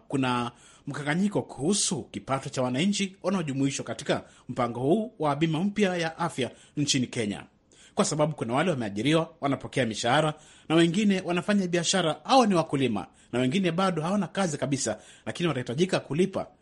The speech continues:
kati ya dola tatu na nne au dola mbili unusu kila mwezi katika mpango huo. Jennifer tena huyu hapa akielezea hali yake.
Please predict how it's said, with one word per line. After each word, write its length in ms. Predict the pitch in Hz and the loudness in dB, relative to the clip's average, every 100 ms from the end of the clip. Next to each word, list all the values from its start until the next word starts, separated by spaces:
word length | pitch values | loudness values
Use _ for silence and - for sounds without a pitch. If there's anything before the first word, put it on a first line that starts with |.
| _ | _
kati 280 | 190 190 151 | -2 -2 -2
ya 80 | 98 | -4
dola 240 | 104 98 | -4 -6
tatu 260 | 151 165 165 | -6 -6 -4
na 100 | 139 | 0
nne 220 | 190 160 - _ - | 0 0 -4 _ 2
au 240 | 214 180 | 4 4
dola 260 | 170 175 170 | 4 2 2
mbili 260 | 190 220 | -2 0
unusu 440 | 196 175 160 104 - _ | 0 0 0 -4 -10 _
kila 220 | - 196 | -2 0
mwezi 360 | 151 131 107 110 - _ | 0 0 -2 -6 -10 _
katika 320 | 139 131 147 | -6 -2 -2
mpango 320 | 120 107 95 | 0 -2 -4
huo. 360 | 98 107 69 64 _ _ - - _ | -4 -4 -4 -10 _ _ -20 -20 _
Jennifer 360 | 160 233 226 190 | 4 4 2 -2
tena 180 | 175 151 | -2 0
huyu 180 | 139 | 2
hapa 340 | 131 - 98 - _ _ _ _ - | 0 0 -6 -6 _ _ _ _ -6
akielezea 500 | 151 - 117 110 120 | -4 -2 -4 -2 -4
hali 200 | 98 98 | -4 -6
yake. 340 | 85 - - | -6 -10 -16